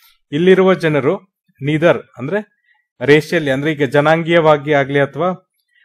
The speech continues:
ಐತಿಹಾಸಿಕವಾಗ್ಲಿ ಅಥವಾ ಸಾಂಸ್ಕೃತಿಕವಾಗಿ ಆಗ್ಲಿ ಅಥವಾ ಈ ಭಾಷೆ ಮಾತಾಡ್ತೀವಲ್ಲ ಅದ್ರ ಮೂಲಕ ಆಗ್ಲಿ ಅಥವಾ ಯಾವುದೇ ತರನಾಗಿ ಏನಪ್ಪಾ ಅಂದ್ರೆ ಭಾರತದೊಂದಿಗೆ ಸಂಬಂಧವನ್ನ ಹೊಂದಿಲ್ಲ ಅಥವಾ ಭಾರತದ ಜನರ ಜೊತೆ, ಆ, ಜನರ ತರ ಕಾಣಲ್ಲ. ಅಂದ್ರೆ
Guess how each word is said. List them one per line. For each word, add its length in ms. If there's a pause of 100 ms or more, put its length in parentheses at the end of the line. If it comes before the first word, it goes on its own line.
(120)
ಐತಿಹಾಸಿಕವಾಗ್ಲಿ 1000
ಅಥವಾ 240
ಸಾಂಸ್ಕೃತಿಕವಾಗಿ 880
ಆಗ್ಲಿ 240
ಅಥವಾ 420 (340)
ಈ 80
ಭಾಷೆ 320
ಮಾತಾಡ್ತೀವಲ್ಲ 600
ಅದ್ರ 200
ಮೂಲಕ 340
ಆಗ್ಲಿ 260
ಅಥವಾ 380 (340)
ಯಾವುದೇ 320
ತರನಾಗಿ 360
ಏನಪ್ಪಾ 280
ಅಂದ್ರೆ 300
ಭಾರತದೊಂದಿಗೆ 760
ಸಂಬಂಧವನ್ನ 540
ಹೊಂದಿಲ್ಲ 300
ಅಥವಾ 340 (360)
ಭಾರತದ 420
ಜನರ 280
ಜೊತೆ, 560 (180)
ಆ, 100
ಜನರ 320
ತರ 200
ಕಾಣಲ್ಲ. 360
ಅಂದ್ರೆ 440